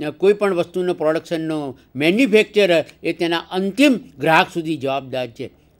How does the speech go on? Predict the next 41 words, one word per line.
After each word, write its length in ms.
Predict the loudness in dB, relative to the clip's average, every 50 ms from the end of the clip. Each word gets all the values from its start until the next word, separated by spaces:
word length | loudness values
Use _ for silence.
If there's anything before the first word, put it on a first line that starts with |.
| _ _
તો 60 | -12 -12
આને 440 | -12 -10 -6 -4 -4 -4 -4 -6 -12 _ _ _ _
સિદ્ધાંત 540 | -8 -8 -8 -4 -2 -2 -2 -2 -4 -8 -10
કહેવાય 240 | -12 -12 -12 -14 -20 _ _ _ -16
અને 140 | -14 -12 -12
એને 260 | -10 -10 -10 -10 -10
બાઇન્ડિંગ 480 | -10 -8 -8 -8 -6 -4 -4 -4 -4 -6
ફોર્સ 240 | -8 -12 -12 -12 -12
છે, 180 | -16 -16 -16 -16 _ _ _ _ _ _
એને 220 | -16 -14 -14 -14 -16 _ _ _ _ _ _ _ _ _ _ _ _ _ _ _ _ _ _ _ _ _ _ -14
પૂર્ણ 280 | -12 -10 -8 -6 -6
નિર્ણય 360 | -6 -6 -8 -8 -10 -10 -12
બંધનકારકતાનો 920 | -12 -14 -14 -14 -10 -10 -10 -10 -10 -12 -14 -16 -16 -18 _ -20 -20 -20 -20
સિદ્ધાંત, 420 | -20 -20 -20 -20 _ -20 -20 -20 _ _ _ _ -12
principle 400 | -12 -12 -12 -12 -14 -14 -12 -14
of 80 | -14 -14 _ _
trade 180 | -6 -4 -4 -4
decisis 480 | -8 -12 -12 -10 -12 -12 -12 -16 -16 -14
લાગુ 300 | -12 -12 -12 -14 -20 -20
પડે 200 | -18 -18 -18 -18
છે. 160 | -18 -18 -20 -20 _ _ _ _ _ _ _ -16
એનો 160 | -12 -10 -10
નિર્ણય 320 | -10 -8 -8 -8 -8 -8 -8
આધાર 380 | -8 -10 -8 -6 -4 -4 -4
જે 180 | -6 -8 -12 -14
છે, 180 | -14 -16 -18 -20 _ _ _ _ _ _
કયા 220 | -8 -4 -4 -2 -2
આધારે 560 | -2 -2 -4 -4 -4 -2 0 0 0 0 -2
આ 80 | -2
નિર્ણય 400 | -4 -6 -8 -10 -8 -8 -8 -10
આપ્યો 300 | -10 -12 -12 _ -16 -18 -18 _ _ _ _ _ _ -16
એ 100 | -16 -14
જોવામાં 460 | -14 -14 -16 -16 -18 -18 -20 -20 -20
આવે 180 | -20 -20 -20 -20
છે. 140 | -20 -20 -20
હવે 520 | _ _ _ _ _ _ _ _ -20 -20
દાખલા 300 | -18 -18 -18 -16 -16 -16
તરીકે 320 | -14 -12 -14 -12 -12 -14
તમે 220 | -14 -14 -16 -16 -14
એમ 180 | -14 -14 -16
કહો 240 | -14 -12 -12 -14 -14